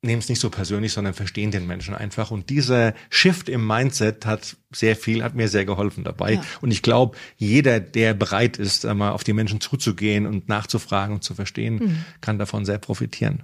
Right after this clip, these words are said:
Speaker 2: Ja, genau. Ja, ich, ich sag da immer dazu, interessiert statt irritiert.
Speaker 1: Mhm.
Speaker 2: Also mal so sich für den Menschen interessieren, wie du ja sagst, ja,
Speaker 1: Ja.
Speaker 2: der Mensch hatte ja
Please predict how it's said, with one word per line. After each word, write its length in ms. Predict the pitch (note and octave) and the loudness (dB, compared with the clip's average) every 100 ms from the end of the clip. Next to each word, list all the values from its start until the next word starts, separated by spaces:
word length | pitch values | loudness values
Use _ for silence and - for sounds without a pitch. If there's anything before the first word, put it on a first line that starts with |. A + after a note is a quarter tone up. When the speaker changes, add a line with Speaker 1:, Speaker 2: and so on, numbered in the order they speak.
| - | -2
Speaker 2:
Ja, 220 | G3+ - _ - | 0 0 _ -10
genau. 380 | F3+ F3 F3 - _ - - | -8 -6 -6 -10 _ -20 0
Ja, 160 | G3+ | 2
ich, 240 | - - - | 2 -2 -4
ich 140 | - | -4
sag 260 | - G#3 - | 0 -2 0
da 80 | A3+ | 0
immer 220 | G#3 G#3 | 2 2
dazu, 500 | G3+ G3 - G#3 G3+ - _ | 2 0 2 2 2 -2 _
interessiert 640 | - B3 - B3 - A3+ - | 4 4 4 2 4 4 4
statt 240 | G3+ F3 - | 2 2 4
irritiert. 760 | B3+ C4 - F#3 A#3+ - - - _ _ _ | 6 6 4 4 4 2 -4 -10 _ _ _
Speaker 1:
Mhm. 200 | A2+ G2+ | 2 4
Speaker 2:
Also 280 | G3 G#3 - | 2 2 2
mal 260 | G3 F#3+ | 4 4
so 280 | F#3 G3 F3+ - - | 4 2 0 -4 -4
sich 260 | - G3+ - | -2 -2 0
für 120 | G3 | 0
den 100 | F#3+ | 2
Menschen 300 | F#3 F#3+ - | 2 0 0
interessieren, 400 | E3+ F#3+ B3+ C4+ | -2 0 4 6
wie 80 | A#3 | 8
du 80 | |
ja 160 | B3 G#3+ | 8 8
sagst, 400 | A#3 A3 F3+ - | 6 6 4 4
ja, 80 | D#3+ | 2
Speaker 1:
Ja. 60 | |
Speaker 2:
der 120 | F#3 F3+ | 4 4
Mensch 320 | D#3+ A3+ - | 4 2 2
hatte 200 | - G#3 | 2 4
ja 280 | F#3+ F3+ | 6 4